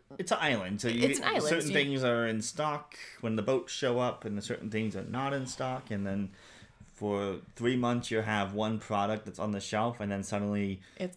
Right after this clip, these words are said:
Speaker 1: it's
Speaker 2: gone.
Speaker 1: gone, and then you have a completely different product that's on the shelf, and you just kinda shrug and go, "I guess we're gonna have to adapt." Or you just buy a lot of the stuff that you like
Speaker 2: Yeah.
Speaker 1: and stock it like a hoarder.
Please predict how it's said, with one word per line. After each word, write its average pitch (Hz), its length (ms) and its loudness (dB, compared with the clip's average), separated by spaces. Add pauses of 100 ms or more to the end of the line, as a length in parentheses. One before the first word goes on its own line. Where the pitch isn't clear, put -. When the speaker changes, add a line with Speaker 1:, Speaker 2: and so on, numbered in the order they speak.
Speaker 1:
it's 98 200 -2
Speaker 2:
gone. 113 320 4
Speaker 1:
gone, - 20 2
and 104 160 2
then 98 160 -2
you 98 100 0
have 95 100 -2
a 92 40 -8
completely 95 440 -2
different 110 460 0
product 110 340 0
that's - 100 -6
on 107 100 0
the 110 80 -2
shelf, 120 320 -2
and 110 100 0
you 104 60 0
just 101 160 -4
kinda 101 220 -2
shrug 95 360 -2
and 104 80 -2
go, 98 200 2
"I 110 140 0
guess 101 280 -2
we're 107 140 -6
gonna 113 220 0
have 127 240 -2
to 127 100 -6
adapt." 123 400 -4 (400)
Or 110 480 2 (440)
you 98 100 -4
just 92 280 -6
buy 92 200 -2
a 87 100 -2
lot 85 220 -4
of 82 100 -6
the 85 40 -10
stuff 87 220 -4
that - 160 -18
you 85 120 -10
like 87 500 -8 (640)
Speaker 2:
Yeah. 143 160 -4
Speaker 1:
and 87 180 -2
stock 101 380 -4
it - 60 -8
like 98 120 -4
a - 60 -2
hoarder. 226 500 0